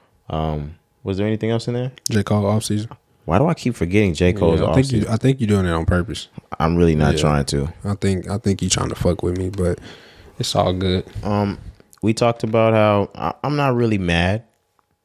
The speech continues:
Speaker 1: at Tyler, the Creator, winning. He had an
Speaker 2: Mm-hmm.
Speaker 1: incredible album. We talked about the fact that he might have won, even though you thought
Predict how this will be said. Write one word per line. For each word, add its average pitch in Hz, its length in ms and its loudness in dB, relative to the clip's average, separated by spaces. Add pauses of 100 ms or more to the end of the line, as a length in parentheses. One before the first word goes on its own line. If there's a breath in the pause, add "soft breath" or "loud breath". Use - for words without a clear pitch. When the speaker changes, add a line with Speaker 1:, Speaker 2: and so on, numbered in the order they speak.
(220)
Speaker 1:
at 110 280 0 (480)
Tyler, 107 220 0
the 107 80 0
Creator, 104 280 2
winning. 104 240 2
He 107 60 2
had 104 140 2
an 98 60 0
Speaker 2:
Mm-hmm. 95 120 0
Speaker 1:
incredible 95 340 2
album. 90 220 2
We 92 100 0
talked 95 280 0
about 90 180 0
the 85 80 -2
fact 85 280 0
that 80 80 -2
he 82 220 -4 (320)
might 82 260 2
have 78 100 0
won, 82 300 2
even 76 180 -2
though 80 60 0
you 82 160 0
thought 82 380 0